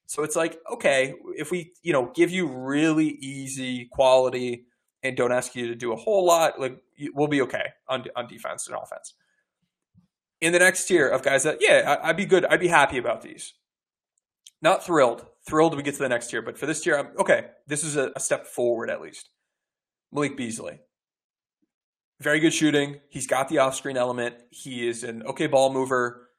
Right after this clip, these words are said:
Defense is really poor. Right behind him, Bojan Bogdanovic. Pretty much the same kind of story here. Top-notch shooter, off-screen shooting. So he's a better shooter than Beasley.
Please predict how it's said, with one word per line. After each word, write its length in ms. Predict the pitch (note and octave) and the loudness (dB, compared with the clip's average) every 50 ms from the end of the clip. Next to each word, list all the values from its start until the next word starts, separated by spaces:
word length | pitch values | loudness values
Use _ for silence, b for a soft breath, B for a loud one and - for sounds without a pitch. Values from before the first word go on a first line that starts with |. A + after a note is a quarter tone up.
| _ _ | _ _
Defense 340 | C#3+ D3 C#3+ - C#3+ B2 - | -10 -4 0 0 0 0 0
is 80 | B2 A2+ | -4 -6
really 220 | A#2+ A#2 A2+ A2 | -4 -4 -4 -4
poor. 320 | A2 - - - - - _ _ _ _ _ _ _ _ _ _ _ _ _ - | -6 -10 -12 -14 -14 -18 _ _ _ _ _ _ _ _ _ _ _ _ _ 2
Right 200 | C3 C#3 D3 D3+ | 4 4 4 4
behind 320 | D#3+ D3 D#3 D3 C#3+ C3+ | 2 4 4 4 4 4
him, 100 | B2 - | 2 0
Bojan 260 | B2+ B2 C3 C#3 C3+ | 2 2 2 4 4
Bogdanovic. 540 | C#3 B2+ B2 B2 A#2+ A#2+ A#2 A2 A2+ - - - _ _ - | 4 4 4 4 2 0 0 -4 -6 -10 -12 -16 _ _ -6
Pretty 200 | - F3 A3 A#3+ | -4 -4 -2 -2
much 240 | A#3+ A#3 A#3 - | -4 -4 -4 -6
the 80 | - F3 | -6 -4
same 640 | - - - F3 D#3+ E3 E3 E3 E3 D#3+ D#3 D#3 | -2 -2 -2 -2 -2 -2 -2 -2 -2 -2 -4 -6
kind 200 | D#3 - D3+ C#3 | -4 -2 -2 -2
of 60 | B2+ - | -2 -4
story 340 | - - B2+ A2+ A2 G#2+ | -6 -6 -4 -4 -4 -6
here. 280 | - - - G2 - - _ _ _ _ _ _ _ _ _ - | -8 -10 -12 -12 -12 -16 _ _ _ _ _ _ _ _ _ -4
Top-notch 360 | - C#3+ D#3+ E3 F#3 F3+ - | -4 -2 0 0 0 0 0
shooter, 440 | - D#3+ D3+ D3+ D#3 D3+ D3 C#3 - | 0 0 0 2 0 0 -2 -6 -6
off-screen 400 | - C3+ D3 - - - D#3 D3+ | -4 -4 -4 -4 -4 -6 -6 -6
shooting. 400 | D3 - - C3+ B2+ B2+ B2 A#2+ | -6 -6 -6 -4 -4 -4 -4 -4
So 160 | A#2+ - B2 B2 | -4 -4 -2 -2
he's 120 | B2+ B2 | -2 2
a 40 | C3 | 4
better 180 | D3+ A3 D#4+ | 4 4 4
shooter 300 | D4+ - - C4+ A#3+ A3 | 2 -4 -6 -4 -2 -2
than 140 | F3+ E3+ C#3 | -2 -2 -4
Beasley. 480 | B2 A#2+ A2+ A2 A#2 A#2 A2+ A2 A2+ | -6 -8 -10 -10 -10 -10 -10 -10 -12